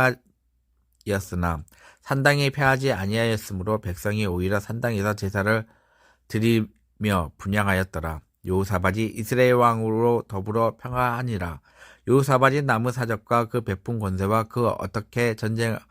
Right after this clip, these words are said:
것과 다 유다 왕 역대 지략 기록에,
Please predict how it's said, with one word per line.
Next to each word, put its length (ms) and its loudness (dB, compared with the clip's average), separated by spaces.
것과 580 0
다 420 2
유다 380 2
왕 360 2
역대 320 -4
지략 340 -4
기록에, 480 -4